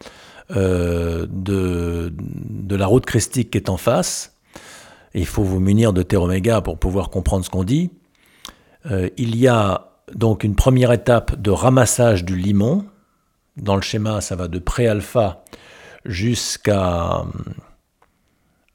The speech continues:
la partie marron, la fin de la partie marron qui descend. Donc elle est elle-même divisée en deux, si vous voulez, cette partie. Il y a une partie qui va de pré-alpha à Y, et puis ensuite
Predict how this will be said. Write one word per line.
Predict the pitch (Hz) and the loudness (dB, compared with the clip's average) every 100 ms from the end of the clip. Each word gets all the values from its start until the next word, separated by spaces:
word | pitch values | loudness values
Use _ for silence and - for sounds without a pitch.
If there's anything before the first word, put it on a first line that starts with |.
| 160 | -6
la | 98 | -2
partie | 95 98 - - 120 | 0 -2 -4 -6 -4
marron, | 104 104 110 120 120 98 | 0 0 0 0 0 -2
la | 85 | -6
fin | - 131 | -4 -2
de | 110 | -2
la | 98 | -4
partie | 101 - 110 | -6 -6 -4
marron | 101 101 117 | -2 -2 -2
qui | 104 101 | -2 0
descend. | 117 110 113 135 220 - - - - | 2 2 2 0 -2 -8 -20 -20 -14
Donc | - 101 - | -8 -6 -2
elle | 95 - 104 | -2 -2 -4
est | 107 | -2
elle-même | 117 110 120 113 | 0 2 2 2
divisée | 101 107 104 101 | 0 -2 -2 -2
en | 101 98 | -2 0
deux, | 98 151 | 2 2
si | 180 - | 0 -4
vous | 101 | -4
voulez, | 107 | -2
cette | 143 107 90 | -2 -4 -6
partie. | 92 - 170 | -8 -6 -4
Il | |
y | 139 | -2
a | |
une | 101 | 0
partie | 98 - - 107 | 0 -2 -4 -10
qui | - 95 | -6 -4
va | 98 | -4
de | 90 92 87 - - - - _ _ _ - | -4 -4 -6 -10 -20 -20 -20 _ _ _ 2
pré-alpha | - 123 110 98 - 110 95 - _ - | 4 4 2 -2 -4 -4 -4 -10 _ -10
à | - 87 - | -4 -2 -4
Y, | 101 90 123 175 - - _ _ _ - - _ | -4 -2 0 -2 -6 -18 _ _ _ -20 -20 _
et | 101 | -12
puis | 98 104 | -6 -4
ensuite | 90 - 139 147 - | -4 -2 -2 -2 -8